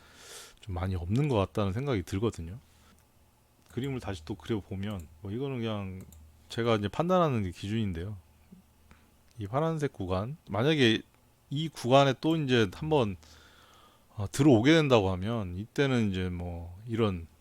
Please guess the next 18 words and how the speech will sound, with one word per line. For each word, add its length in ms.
그 180
코로나 280
팬데믹 500
때 380
같은 460
상황이라고 500
저는 160
생각을 560
해요. 280
그래서 200
충격이 300
이제 120
그만큼 380
크기 200
때문에 420
이때는 400
무조건 640
모든 520